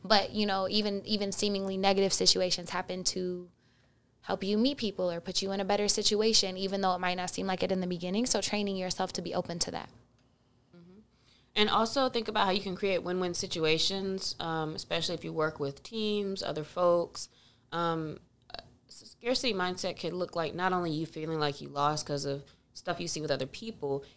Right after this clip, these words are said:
Speaker 2: you may be moving in a way where you think, you're thinking about, like, you're trying to win a thing, um, or you wanna see something else happen to other people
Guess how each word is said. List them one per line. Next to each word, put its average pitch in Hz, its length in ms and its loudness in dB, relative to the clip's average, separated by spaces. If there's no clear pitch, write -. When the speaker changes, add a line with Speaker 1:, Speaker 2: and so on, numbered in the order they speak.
Speaker 2:
you 202 220 -2
may 190 180 6
be 156 140 4
moving 175 400 4
in 151 100 4
a 147 80 2
way 143 240 6
where 143 220 4
you 143 160 2
think, 143 460 -4
you're 165 120 2
thinking 185 380 4
about, 139 240 6
like, 135 220 2
you're 147 100 0
trying 139 360 0
to 139 120 -4
win 131 380 -2
a 127 60 -4
thing, - 420 -8
um, 139 520 -2
or 165 140 6
you 156 160 2
wanna 147 280 2
see 143 200 0
something 139 320 0
else 135 220 -2
happen 139 300 0
to - 140 -4
other 131 140 -4
people - 500 -16